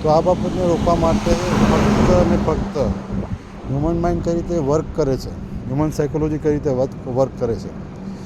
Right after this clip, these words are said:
ઇમોશન આપણા પર કેવી ઇફેક્ટ કરે છે, ઇમોશન મેનેજમેન્ટ કઈ રીતે કરી શકાય, એ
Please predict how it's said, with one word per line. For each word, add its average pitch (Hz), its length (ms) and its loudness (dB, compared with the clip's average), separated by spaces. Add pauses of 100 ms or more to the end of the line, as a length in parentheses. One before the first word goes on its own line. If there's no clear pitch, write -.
(260)
ઇમોશન 185 600 0
આપણા 156 220 4
પર 156 140 0
કેવી 165 260 4
ઇફેક્ટ 147 340 2
કરે 131 180 0
છે, 101 120 -8 (520)
ઇમોશન 165 320 0
મેનેજમેન્ટ 170 540 2
કઈ 165 120 4
રીતે 170 220 2
કરી 156 240 2
શકાય, 120 360 -4 (680)
એ 185 180 6